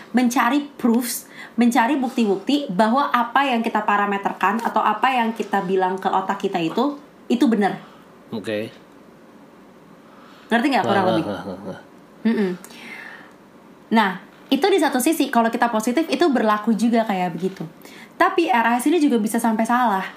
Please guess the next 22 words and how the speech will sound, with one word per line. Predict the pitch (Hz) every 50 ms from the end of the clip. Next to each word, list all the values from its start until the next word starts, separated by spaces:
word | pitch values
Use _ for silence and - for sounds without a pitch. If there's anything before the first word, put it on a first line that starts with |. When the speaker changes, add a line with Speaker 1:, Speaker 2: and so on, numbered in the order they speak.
| - - - - - - - - - - - - - - -
Speaker 1:
Yang | 202 202 208 170
salah. | 208 190 185 185
Misalkan | 190 220 - 226 - 285 294 294
kita | 285 285 285
bilang | 233 226 220 220 226 233
nih, | 226 208 180 - - - - - - - - - - - - - - - - - -
"Ah, | 269 302 302
gue | 202 185 220 285 311
nggak | 277 226 208 208 190
bisa | 202 185 - - - 285 - - - - -
nyelesain | 208 202 202 214 202 202
skripsi." | 208 202 - - 226 220 - - - 247 - - - - - - - -
Misalkan | 190 - 185 175 220 226
ngomongin | 220 196 202 - 117
Speaker 2:
Mm-mm. | 107
Speaker 1:
skripsi | - 185 180 - 190 165
ya. | 165 165 - - - - - - -
"Gue | 277 330
nggak | 277 220 202 202
bisa | 240 247
nyelesain | 233 - 196 185
skripsi." | 185 - 180 180 -